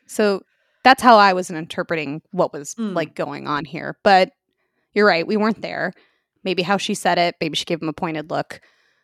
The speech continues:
Speaker 1: But based on what was written, it sounds like he overheard it.
Speaker 2: Yeah.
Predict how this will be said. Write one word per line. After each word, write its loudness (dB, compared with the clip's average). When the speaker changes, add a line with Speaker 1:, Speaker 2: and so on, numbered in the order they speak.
Speaker 1:
But 6
based 2
on -4
what -2
was -10
written, -8
it -14
sounds -4
like -4
he 0
overheard -4
it. -4
Speaker 2:
Yeah. -8